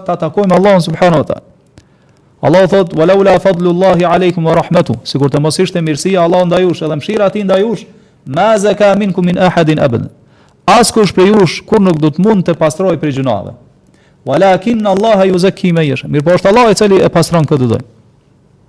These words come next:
Duke u zonë Islam, duke e ruajtur, do thot, prej harameve, prej, prej gjunave. Po ashtu thot Allahu: "Walakin Allaha habbaba ilaykumul iman".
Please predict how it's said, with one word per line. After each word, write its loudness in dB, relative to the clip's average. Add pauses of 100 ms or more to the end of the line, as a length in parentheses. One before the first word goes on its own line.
(120)
Duke -4
u 2
zonë 0
Islam, 0 (300)
duke -8
e -2
ruajtur, -2
do -6
thot, -6
prej -6
harameve, -2
prej, -4 (280)
prej -4
gjunave. -2 (800)
Po -4
ashtu -4
thot -4
Allahu: 0
"Walakin 0
Allaha 2
habbaba 0
ilaykumul -2
iman". -2